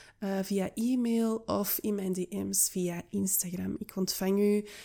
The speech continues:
vragen echt super graag en ik kijk, kijk graag met u in alle eerlijkheid mee of Roots een geschikt programma is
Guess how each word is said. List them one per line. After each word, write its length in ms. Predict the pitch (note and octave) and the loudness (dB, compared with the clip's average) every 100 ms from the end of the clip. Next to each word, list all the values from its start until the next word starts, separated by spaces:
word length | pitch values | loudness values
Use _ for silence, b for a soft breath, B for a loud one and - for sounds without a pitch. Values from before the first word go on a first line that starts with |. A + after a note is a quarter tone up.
| B B _ | B B _
vragen 460 | - G3+ G3+ A3 - | -2 2 4 4 2
echt 280 | F#3+ - - | -6 -6 0
super 440 | - B3+ B3 C4 | 2 2 2 2
graag 440 | A3+ G3 G3 F#3+ | 2 0 0 -4
en 140 | - G3 | -4 -4
ik 100 | G3 | -4
kijk, 420 | - F#3+ F#3+ - - | -4 -4 -4 -10 -4
kijk 240 | - G3 | 0 0
graag 360 | - G3 G#3+ A3 | 0 -2 -2 -2
met 120 | G3+ | -4
u 80 | G3 | -2
in 180 | G3 - | -2 -2
alle 260 | A3 A#3 A3+ | -4 -2 -2
eerlijkheid 840 | G3+ A3 B3+ B3 - A#3 A#3 - B B B | 0 0 -2 -4 -4 -4 -2 -4 B B B
mee 380 | G3 G3+ G3+ - | 0 0 0 -2
of 240 | F3+ - | -6 -2
Roots 340 | F#3+ F#3+ - | -2 0 0
een 140 | G3 F3+ | 0 -4
geschikt 420 | E3+ - G3 - | -2 -2 -4 -14
programma 420 | - E3+ G3 G3 | -10 -8 -6 -4
is 380 | - F#3 - - | -4 0 0 0